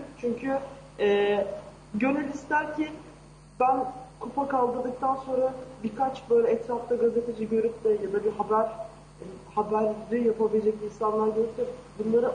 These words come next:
onların peşinden koşması, onların, e, haberi, bilgiyi yakalamasını ben daha çok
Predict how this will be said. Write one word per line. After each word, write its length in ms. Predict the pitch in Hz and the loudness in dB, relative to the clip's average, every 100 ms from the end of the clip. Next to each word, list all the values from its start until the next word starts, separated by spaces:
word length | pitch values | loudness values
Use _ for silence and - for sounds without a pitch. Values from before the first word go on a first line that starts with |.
| - | 4
onların 320 | 220 226 254 254 | 4 4 0 -2
peşinden 380 | 240 233 233 240 | -2 -2 -2 -2
koşması, 640 | 233 226 220 214 208 220 - | 0 -2 0 -2 0 -2 0
onların, 360 | 208 214 220 233 - - - - | 2 4 4 4 -2 -14 -18 -8
e, 180 | 95 196 170 - - - | -2 -2 -2 -8 -14 -6
haberi, 420 | 208 214 220 214 190 | -2 4 4 4 -4
bilgiyi 300 | 214 220 220 | -8 -6 -2
yakalamasını 640 | 214 226 220 220 214 220 220 | -2 0 0 0 -2 -6 -4
ben 200 | 220 220 | -4 -2
daha 120 | 233 | -4
çok 100 | 233 | -4